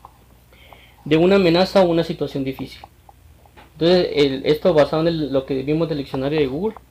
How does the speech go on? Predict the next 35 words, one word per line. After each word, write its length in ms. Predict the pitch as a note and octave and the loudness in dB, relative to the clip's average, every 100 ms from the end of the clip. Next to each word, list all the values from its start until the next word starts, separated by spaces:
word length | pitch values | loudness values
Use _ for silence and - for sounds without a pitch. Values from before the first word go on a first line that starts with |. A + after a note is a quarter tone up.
| - | -8
el 120 | C#3 | -4
uno, 180 | F3 B3 _ _ _ _ _ _ | -4 -6 _ _ _ _ _ _
eh, 300 | - D#3 D3+ - | 2 4 4 4
igual 320 | F3+ D#3+ F3+ | 4 4 4
en 100 | F#3+ | 4
el, 100 | D#3+ | 2
en 140 | D3 | 2
el 120 | C#3+ | 0
de 60 | C#3 | 2
World 300 | C#3 E3 G3 | 2 2 4
Reference 340 | G3 G3+ G#3 | 2 0 -2
dice 160 | F#3 E3 | -2 -2
también 260 | D#3+ E3 D#3+ | 0 0 2
liberación 380 | E3 D3 E3 | 4 4 2
de 60 | E3+ | 0
un 80 | F3 | 0
peligro, 320 | D3 D#3+ E3 | 0 2 2
daño 260 | D3+ D#3 E3 | 2 2 0
o 160 | - | 0
un 180 | C#3+ C3+ | 0 -2
obstáculo. 420 | B2 - A2+ - | -6 -8 -6 -6
Entonces, 200 | D3 D3 | -4 0
prácticamente 800 | F3 F3 F3+ D3+ D#3 D#3+ D3+ C#3+ - - - | 2 2 0 0 0 0 -2 -2 -8 -20 -4
lo 120 | D3 | -2
que 80 | D3 | -2
estamos 280 | - E3 E3+ | 0 2 4
leyendo 280 | D#3+ D#3+ | 2 0
aquí 180 | D#3 - | -2 -2
de 100 | C#3+ | -4
Génesis 360 | C#3 D3+ D#3 D3 | -2 -2 -4 -2
seis, 320 | D#3 D3+ - | -2 -2 -2
del 140 | C#3+ | -4
uno 180 | C#3 D3+ | -2 0
al 80 | D3 | 0
ocho, 240 | E3 G3+ | 0 -4